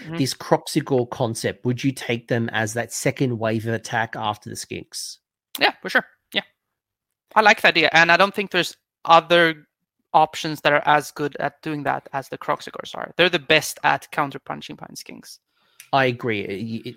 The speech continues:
Speaker 2: I mean, you can't rely on all your damage just coming from your mortal wound spells
Speaker 1: Yep.
Speaker 2: alone.
Speaker 1: Yep.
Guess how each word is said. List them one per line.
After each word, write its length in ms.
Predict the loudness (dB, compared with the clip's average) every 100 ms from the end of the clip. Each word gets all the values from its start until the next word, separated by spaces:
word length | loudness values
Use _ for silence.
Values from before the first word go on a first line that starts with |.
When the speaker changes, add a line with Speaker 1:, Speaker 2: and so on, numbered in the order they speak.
| -8
Speaker 2:
I 40 | -4
mean, 160 | -2 -4
you 100 | -6
can't 320 | -4 -4 -4
rely 360 | -4 -4 -4
on 100 | -6
all 180 | -8 -8
your 160 | -6 -6
damage 460 | -6 -6 -6 -8
just 300 | -6 -6 -8
coming 320 | -10 -8 -6 -10
from 460 | -6 -4 -2 -4
your 340 | -4 -4 -4 -6
mortal 520 | -4 -4 -2 -4 -2
wound 280 | -2 -2 -6
spells 420 | -4 -2 -2 -4
Speaker 1:
Yep. 60 |
Speaker 2:
alone. 380 | -6 -4 -2
Speaker 1:
Yep. 80 | -2